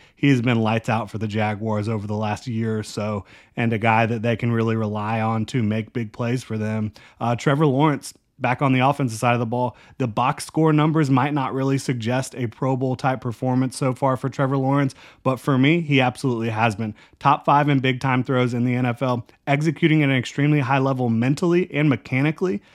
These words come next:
Uh, I think his footwork has really improved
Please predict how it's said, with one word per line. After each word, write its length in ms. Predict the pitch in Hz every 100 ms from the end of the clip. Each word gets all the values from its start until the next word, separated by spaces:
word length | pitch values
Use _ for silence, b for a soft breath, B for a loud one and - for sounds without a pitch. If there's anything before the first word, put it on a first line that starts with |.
| b -
Uh, 100 | 123
I 100 | 113
think 180 | 151 143
his 160 | 135
footwork 540 | - - 131 156 156 -
has 120 | 135
really 260 | 120 135 143
improved 560 | 123 - 139 147 151